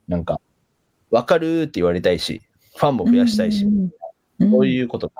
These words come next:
Speaker 1: えてしまうわけですよ、私としては。
Speaker 2: うん。うん。うん。
Speaker 1: だからそれについてなんかちょっと、どうすればいいかなのか、
Speaker 2: なるほど。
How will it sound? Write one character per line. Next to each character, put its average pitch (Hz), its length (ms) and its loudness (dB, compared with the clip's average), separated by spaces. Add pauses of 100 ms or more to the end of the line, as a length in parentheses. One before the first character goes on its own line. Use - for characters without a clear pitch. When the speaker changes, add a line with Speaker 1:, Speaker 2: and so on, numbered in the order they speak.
(120)
Speaker 1:
え - 40 2
て - 60 -20
し - 100 -20
ま 104 120 2
う 107 40 4
わ 107 80 2
け 87 120 -2
で 64 100 -10
す - 100 -8
よ、 60 80 -2
私 - 260 -4
と - 80 -6
し - 80 -6
て 78 120 2
は。 - 140 -8
Speaker 2:
う 214 60 4
ん。 208 200 2 (340)
う 208 60 4
ん。 190 220 2 (140)
う 202 60 4
ん。 185 180 2
Speaker 1:
だ 151 40 -18
か - 280 -8
ら 98 60 0
そ 110 120 0
れ 110 140 0
に 113 100 -4
つ 104 120 0
い 87 100 0
て 78 120 -2
な 80 100 -2
ん 78 100 -6
か 76 100 -4
ち - 80 -10
ょ - 40 -2
っ - 100 -20
と、 - 300 -4 (240)
ど 110 140 2
う 107 40 0
す - 80 -10
れ 80 80 -4
ば 80 60 -2
い 80 60 -2
い - 20 -10
か 80 100 -2
な - 80 0
の 214 100 2
か、 208 180 0
Speaker 2:
な 202 60 0
る 202 80 0
ほ 202 60 0
ど。 180 140 -4